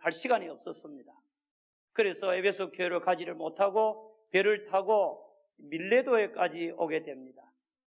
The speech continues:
이 밀레도라고 하는 항구 도시에 와서 그는 에베소 교회 장로님들을, 아, 초청을 하게 됩니다.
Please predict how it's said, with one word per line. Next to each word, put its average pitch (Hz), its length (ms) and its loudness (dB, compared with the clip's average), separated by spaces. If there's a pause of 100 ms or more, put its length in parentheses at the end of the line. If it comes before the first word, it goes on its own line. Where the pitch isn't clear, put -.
(460)
이 180 100 -12
밀레도라고 208 760 2
하는 202 260 0
항구 185 480 -4
도시에 196 320 2
와서 180 680 2 (300)
그는 175 540 0 (280)
에베소 190 640 0
교회 170 300 0
장로님들을, 185 1080 -2 (320)
아, 135 500 -10
초청을 208 500 -2
하게 160 220 -2
됩니다. 123 380 -14